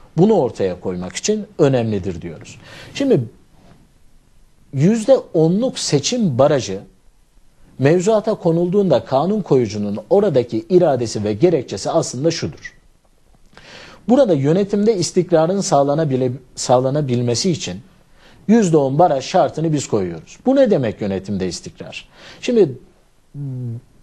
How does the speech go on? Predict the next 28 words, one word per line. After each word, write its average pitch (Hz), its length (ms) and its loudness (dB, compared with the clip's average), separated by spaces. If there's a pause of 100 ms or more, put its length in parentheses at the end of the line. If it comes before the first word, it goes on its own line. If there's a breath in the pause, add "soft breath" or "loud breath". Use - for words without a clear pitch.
(300)
siyasi 196 560 0
partilere 139 720 0
eğer 160 280 4
siz 127 460 -4
baraj 139 300 2
koymazsanız 131 760 -2
mecliste 139 680 0 (320 loud breath)
yüzde 190 240 2
üç 170 300 -2
alanda, 101 380 -2
yüzde 160 400 0
beş 160 200 -2
alanda, 98 360 -4
altı 156 360 0
alanda, 104 340 -4
yedi 160 280 2
alanda 107 380 -2 (220 loud breath)
herkes 147 460 0
meclise 135 420 -2
girer 180 580 -2 (460 soft breath)
ve 185 120 4
dolayısıyla 196 600 0
tek 208 240 -2
başına 120 520 -2 (280 soft breath)
bir 180 180 2
siyasi, 139 680 0 (220)
e, 120 260 -2
iktidar 160 800 0